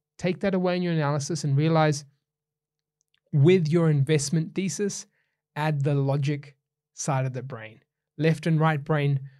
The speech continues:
both need to be considered when analyzing markets and why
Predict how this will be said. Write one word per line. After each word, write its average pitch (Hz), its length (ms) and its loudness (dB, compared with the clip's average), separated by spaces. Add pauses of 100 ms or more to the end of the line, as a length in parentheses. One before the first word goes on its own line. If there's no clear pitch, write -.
(240)
both 151 400 -2
need 135 160 -2
to 143 80 0
be 135 140 2
considered 131 500 -4
when 123 120 -6
analyzing 127 520 -6
markets 151 460 -2
and 127 180 -2
why 151 560 2